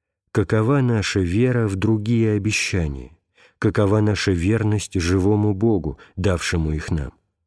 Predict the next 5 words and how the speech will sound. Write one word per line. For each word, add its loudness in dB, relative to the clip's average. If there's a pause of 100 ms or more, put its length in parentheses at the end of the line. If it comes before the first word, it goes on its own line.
(760)
Неужели 2
мы 4
не 4
можем 2
уподобиться -2